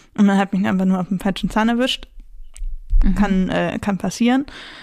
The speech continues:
Speaker 1: Ähm, deswegen habe ich mir auch angewöhnt, immer sofort zu an-, also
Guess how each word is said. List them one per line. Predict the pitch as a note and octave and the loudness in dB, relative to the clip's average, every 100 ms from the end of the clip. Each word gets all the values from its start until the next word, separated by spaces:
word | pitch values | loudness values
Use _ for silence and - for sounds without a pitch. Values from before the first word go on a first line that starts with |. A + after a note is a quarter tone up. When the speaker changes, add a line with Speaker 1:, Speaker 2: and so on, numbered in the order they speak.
| - - | -12 -2
Speaker 1:
Ähm, | G3 G3 G3 F#3 F#3+ | 0 0 -2 -2 -2
deswegen | F#3+ F#3 G#3 | -4 0 0
habe | G3 | 2
ich | F3+ | 0
mir | F#3+ | -2
auch | F#3+ | 0
angewöhnt, | G3 F#3+ F#3+ F#3+ | -2 0 -2 0
immer | F#3+ F#3 | -2 -2
sofort | F#3 G3 - | -2 -2 -2
zu | - | -6
an-, | G#3+ - | -4 -2
also | F#3+ F3 | 0 0